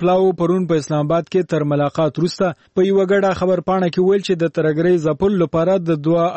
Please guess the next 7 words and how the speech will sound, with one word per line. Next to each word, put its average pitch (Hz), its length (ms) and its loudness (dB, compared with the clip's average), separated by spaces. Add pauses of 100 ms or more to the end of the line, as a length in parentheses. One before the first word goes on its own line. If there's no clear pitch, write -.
اړخیزو 165 500 -2
همکاریو 143 580 0
پلان 165 320 0
یې 143 160 -2
بشپړ 165 280 -2 (100)
کړی 131 240 0
دی. 135 80 -2